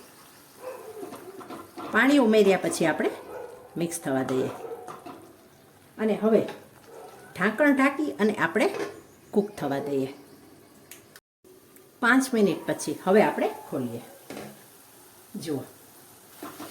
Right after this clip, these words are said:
શાક એકદમ સરસ રીતે કૂક થઈ ગયું છે. હું તમને ચેક કરીને બતાવું છું. જુઓ, ચપ્પુની મદદથી કારેલા પણ એકદમ સરસ ચડી ગયા છે અને કલર પણ એવો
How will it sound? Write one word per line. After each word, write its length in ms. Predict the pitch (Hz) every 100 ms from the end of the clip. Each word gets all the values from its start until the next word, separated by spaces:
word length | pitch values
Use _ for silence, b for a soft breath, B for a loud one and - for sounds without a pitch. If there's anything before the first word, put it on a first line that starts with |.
| - - -
શાક 280 | 226 226 240
એકદમ 240 | - 285 -
સરસ 280 | 202 196 202 170
રીતે 220 | - 302 - - - -
કૂક 160 | 175 - -
થઈ 120 | 139 135
ગયું 240 | 135 135 151
છે. 60 | 165
હું 140 | 208
તમને 220 | 196 214 339 - -
ચેક 200 | 208 -
કરીને 280 | 180 156 139 139
બતાવું 340 | - 127 151 -
છું. 120 | - - - - - 214 - - - - - - - - - - - - - - 98
જુઓ, 160 | 127 - - -
ચપ્પુની 380 | 160 147 131 120
મદદથી 440 | 113 107 - 127 - - - - - - - - - - - - - - - - 277 -
કારેલા 380 | 185 190 180 180
પણ 140 | 170 196
એકદમ 200 | 208 180 180
સરસ 240 | 233 359 - - -
ચડી 240 | 135 131
ગયા 220 | 135 127 120
છે 80 | 131 - - - - - - - B B B B B -
અને 120 | 208 208
કલર 220 | 226 262 269
પણ 240 | 269 233
એવો 100 | 208